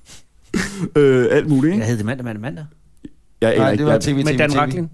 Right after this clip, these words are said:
Speaker 1: jeg aner ikke, hvad du snakker om. Men,
Speaker 2: Det var
Speaker 1: men,
Speaker 2: Dan
Speaker 1: men
Speaker 2: Racklin på T V to, lavede mandag, mandag, mandag.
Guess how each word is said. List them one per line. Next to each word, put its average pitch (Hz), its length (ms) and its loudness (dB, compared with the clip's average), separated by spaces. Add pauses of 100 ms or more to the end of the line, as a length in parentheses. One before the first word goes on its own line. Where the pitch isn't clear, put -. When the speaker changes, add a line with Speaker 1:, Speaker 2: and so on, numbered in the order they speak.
Speaker 1:
jeg 120 180 2
aner 143 100 4
ikke, 123 100 0
hvad 127 60 -2
du 113 60 -2
snakker 107 240 -2
om. - 120 -12
Men, 127 120 2
Speaker 2:
Det 117 100 -4
var - 80 4
Speaker 1:
men, 175 80 2
Speaker 2:
Dan 170 140 2
Speaker 1:
men 139 80 2
Speaker 2:
Racklin 180 260 -2
på 185 60 -8
T - 80 -6
V 165 80 -4
to, 185 180 -4
lavede 170 160 0
mandag, 165 220 -2
mandag, 156 160 -2
mandag. 151 240 -6